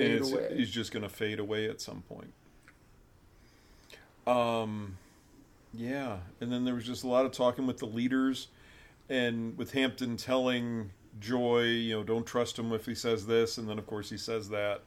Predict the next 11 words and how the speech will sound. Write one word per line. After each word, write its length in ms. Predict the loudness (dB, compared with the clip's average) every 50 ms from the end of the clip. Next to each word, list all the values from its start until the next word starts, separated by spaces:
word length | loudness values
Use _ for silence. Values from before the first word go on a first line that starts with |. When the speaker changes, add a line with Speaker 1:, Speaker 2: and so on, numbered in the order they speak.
| -18 -20 -10
Speaker 2:
the 140 | -8 -6 -6
leader. 400 | -4 -4 -4 -4 -2 -2 -4 -2
Speaker 1:
Yeah, 320 | 0 0 0 0 0 -2 -6 -8 -12 -14 -6 -2
yeah. 300 | 0 2 2 2 4 6 8
Speaker 2:
Um, 680 | 10 10 12 12 12 10 10 8 6 2 0 -2 -4 -8 -12 -18 -20 -20 -20 -20 -20 -20 -20 -20 -20 -20 -20 -20 -20 -20 -20 -20 -20 -20 -20 -20 -20 -20 -20 -20 -16 -4
yeah, 160 | 4 6 8 8
and 80 | 8
then 80 | 6 6
they 80 | 4 4
have, 300 | 6 6 6 6 6 6
like, 200 | 6 4 4 4